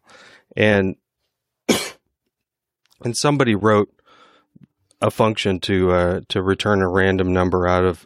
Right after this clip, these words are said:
out of a, a, a triangular distribution. And then somebody else came by, and then there were tests written for it, and somebody else came by and went, "Oh,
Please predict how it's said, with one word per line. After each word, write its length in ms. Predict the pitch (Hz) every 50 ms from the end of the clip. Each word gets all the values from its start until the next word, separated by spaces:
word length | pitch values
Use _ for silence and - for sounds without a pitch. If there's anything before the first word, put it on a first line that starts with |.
| - -
out 160 | 107 107 101
of 140 | 98 92 101
a, 160 | 92 90 - _ _ _ - - _ _ _ -
a, 380 | 98 95 92 90 90 90 90 - - -
a 260 | - 101 101 95 101
triangular 520 | - - 104 98 98 92 92 92 92 92 90
distribution. 680 | 87 98 90 - - 98 92 92 90 - - 92 80 - _ _ _ - - - - - - _ _ -
And 180 | 107 113 117
then 260 | 117 117 113 110 107
somebody 340 | - - - 131 127 123 110 110
else 180 | 110 - -
came 200 | - - 104 98 92
by, 360 | 92 90 87 90 92 95 -
and 160 | - 110 110
then 220 | 117 120 113 107 - -
there 260 | - 107 107 107 110
were 80 | 127
tests 440 | 123 - - 151 139 131 - - -
written 260 | 113 107 101 85 104
for 240 | - - 92 90 85
it, 140 | 90 101 - _ _ _ _ _ - - -
and 80 | 104 98
somebody 260 | - 123 123 120 117
else 140 | 120 117 -
came 220 | - 120 104 95
by 220 | 95 92 92 90
and 180 | 92 95 92 95
went, 180 | 98 101 - - -
"Oh, 180 | 139 120 98